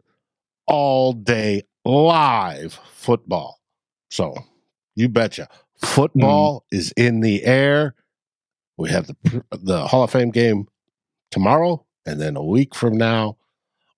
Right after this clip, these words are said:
Speaker 1: Vikings at the Sea Chickens.
Speaker 2: I will say that I would normally be watching the Hall of Fame game,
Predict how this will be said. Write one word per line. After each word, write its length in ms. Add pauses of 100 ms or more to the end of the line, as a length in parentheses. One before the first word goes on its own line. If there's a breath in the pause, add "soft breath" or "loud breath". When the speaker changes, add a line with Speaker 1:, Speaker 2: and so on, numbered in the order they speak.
Speaker 1:
Vikings 800
at 400
the 160
Sea 260
Chickens. 760 (1120)
Speaker 2:
I 140
will 160
say 220
that 220
I 220
would 360
normally 420
be 400 (380 soft breath)
watching 400
the 80
Hall 180
of 80
Fame 220
game, 300